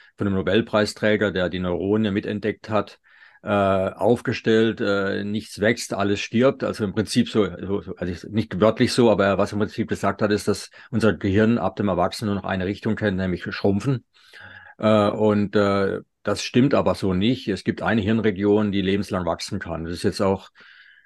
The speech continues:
als ich damals das Buch Alzheimer, die Alzheimer-Lüge geschrieben habe, musste ich das noch sehr, sehr stark indirekt beweisen. Es gab, also ich hab, weiß, ich habe einen Artikel, ein Kapitel darüber geschrieben, dass der Hippocampus wachsen kann. Das hatte, glaub ich, dreißig, vierzig Seiten. Und dann, als ich fertig war, kam eine Publikation raus,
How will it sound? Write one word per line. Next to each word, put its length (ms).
als 140
ich 60
damals 300
das 100
Buch 220
Alzheimer, 680
die 80
Alzheimer-Lüge 520
geschrieben 440
habe, 360
musste 260
ich 60
das 160
noch 120
sehr, 220
sehr 180
stark 280
indirekt 480
beweisen. 500
Es 120
gab, 220
also 180
ich 60
hab, 120
weiß, 220
ich 60
habe 100
einen 60
Artikel, 420
ein 120
Kapitel 300
darüber 260
geschrieben, 380
dass 120
der 100
Hippocampus 520
wachsen 320
kann. 180
Das 120
hatte, 280
glaub 140
ich, 80
dreißig, 400
vierzig 340
Seiten. 420
Und 120
dann, 240
als 180
ich 60
fertig 360
war, 160
kam 180
eine 80
Publikation 600
raus, 400